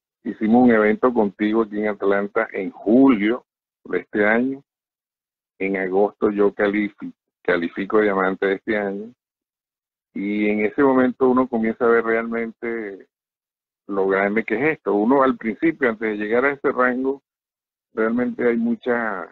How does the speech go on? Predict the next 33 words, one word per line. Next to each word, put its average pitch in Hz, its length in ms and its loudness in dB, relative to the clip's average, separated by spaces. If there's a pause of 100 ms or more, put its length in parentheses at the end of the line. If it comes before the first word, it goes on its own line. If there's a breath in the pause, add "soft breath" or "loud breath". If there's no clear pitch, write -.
(140)
duda, 101 760 2
uno 101 240 -4
no, 107 260 -2 (120)
no 104 140 -2
entiende 104 500 -2
bien, 98 260 -2
pero 101 160 0
una 123 140 2
vez 139 180 2
que - 80 -4
uno 127 120 0
llega 127 240 0
a - 20 2
diamante 117 400 -2
comienza 104 360 -2
a 117 40 4
ver 110 120 2
como 110 140 -4
una 113 140 -2
lucecita 101 480 -10
en 110 80 -2
el 87 180 -4 (140)
túnel 101 320 -2
de 82 100 -2
lo 85 140 -2
que 85 160 -14 (100)
sí 113 160 0
se 104 120 2
puede 92 280 2
construir, 90 540 0
de 87 80 2
lo 85 120 -2
que - 120 -12